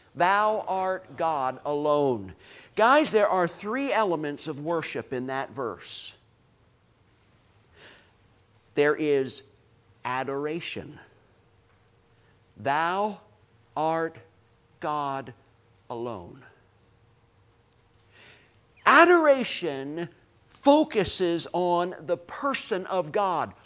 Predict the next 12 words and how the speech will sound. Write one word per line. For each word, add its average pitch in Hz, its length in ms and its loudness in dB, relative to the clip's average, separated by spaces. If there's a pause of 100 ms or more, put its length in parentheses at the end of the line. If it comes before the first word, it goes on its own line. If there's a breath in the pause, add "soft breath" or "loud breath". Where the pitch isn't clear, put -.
(160)
who 285 200 4
God 208 320 6
is. 185 760 2 (3000 loud breath)
There 262 200 8
is 247 160 4
also 240 760 6
praise. 196 1200 0 (1080)
Thou 220 600 4 (280)
art 202 380 0 (200)
great. 190 340 0 (160)
A 208 140 2
specific - 1040 -2